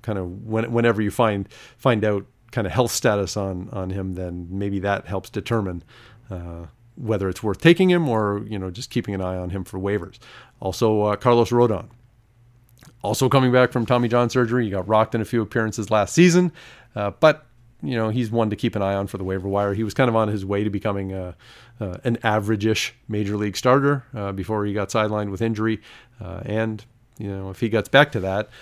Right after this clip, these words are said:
uh, being an average major league starter on a really strong team like, like the White Sox look like they could be,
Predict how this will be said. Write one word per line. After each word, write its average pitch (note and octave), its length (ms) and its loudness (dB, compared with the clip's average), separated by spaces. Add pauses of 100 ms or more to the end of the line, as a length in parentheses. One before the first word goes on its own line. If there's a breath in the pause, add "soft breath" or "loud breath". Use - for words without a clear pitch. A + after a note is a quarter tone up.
(240 loud breath)
uh, F#2 180 -10
being A#2 300 0
an A2 60 4
average G#2+ 300 4
major A2 220 0
league G2 180 -4
starter A2 380 0
on F#2+ 100 -4
a F#2+ 80 -4
really G#2+ 240 -2
strong G2 320 -2
team A#2+ 240 -2
like, G2 180 -6 (160)
like F#2+ 160 -4
the A2+ 60 -4
White G#2+ 200 -2
Sox G#2 280 0
look C3 200 2
like F#2+ 180 -2
they F#2+ 100 -6
could F#2 160 -8
be, G2 260 -6